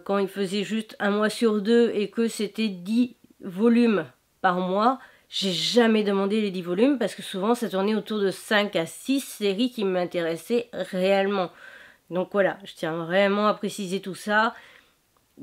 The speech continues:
que tu sois vraiment, que tu aies toutes les bases, et cetera. Et je t'invite donc à aller voir dans la barre d'infos, je te mettrai la vidéo où j'explique comment fonctionnent les collabs, même si j'ai changé quelques petits détails, mais ça reste à peu près la même chose.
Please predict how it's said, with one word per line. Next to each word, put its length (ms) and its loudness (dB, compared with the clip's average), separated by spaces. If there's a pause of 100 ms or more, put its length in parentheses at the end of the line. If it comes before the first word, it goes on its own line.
que 80 -2
tu 240 -4
sois 380 2
vraiment, 340 -2
que 100 -6
tu 340 -4
aies 60 0
toutes 260 -10
les 140 -2
bases, 240 2
et 100 -4
cetera. 440 0
Et 40 2
je 140 -2
t'invite 420 -2
donc 260 -4
à 40 -2
aller 140 -4
voir 320 0
dans 200 0
la 140 2
barre 200 0
d'infos, 380 -4
je 100 -8
te 60 -6
mettrai 320 -2
la 120 2
vidéo 340 -2
où 60 -2
j'explique 440 -6
comment 220 -4
fonctionnent 440 -6
les 100 -2
collabs, 360 0 (520)
même 180 0
si 240 -8
j'ai 160 -8
changé 360 -4
quelques 320 -2
petits 280 -4
détails, 480 -2 (460)
mais 260 2
ça 220 -2
reste 180 0
à 60 -4
peu 100 -10
près 160 -4
la 80 2
même 140 -2
chose. 180 -12